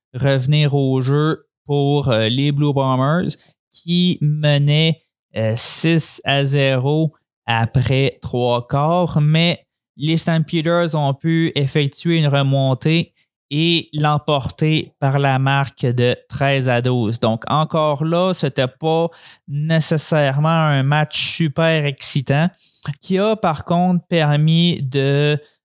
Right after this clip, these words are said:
euh, qui a permis au corps, euh, au corps Jake Maier,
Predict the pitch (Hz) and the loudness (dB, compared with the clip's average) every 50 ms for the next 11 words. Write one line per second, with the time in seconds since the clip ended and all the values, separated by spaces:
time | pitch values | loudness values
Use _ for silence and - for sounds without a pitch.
0 | _ - 123 117 117 - 147 135 - - 147 143 143 147 151 156 160 165 165 - | _ -4 -2 -2 0 0 -2 -2 0 0 0 2 2 2 2 4 4 2 2 0
1 | - 135 135 127 - - 147 143 143 143 139 139 139 135 127 - - 113 110 107 | 0 -2 -2 -2 -2 -2 -2 0 0 2 0 0 0 -2 -4 -4 -2 -2 0 0
2 | 107 104 104 101 104 104 101 104 107 104 107 107 110 113 - - 156 147 139 135 | 0 0 0 0 0 0 0 -2 -2 -2 0 0 0 -2 -2 -2 -2 0 0 0
3 | 131 120 - 143 139 135 131 - - 139 135 143 147 160 180 185 | -2 -2 0 0 0 0 -2 -2 -2 0 0 2 2 2 0 0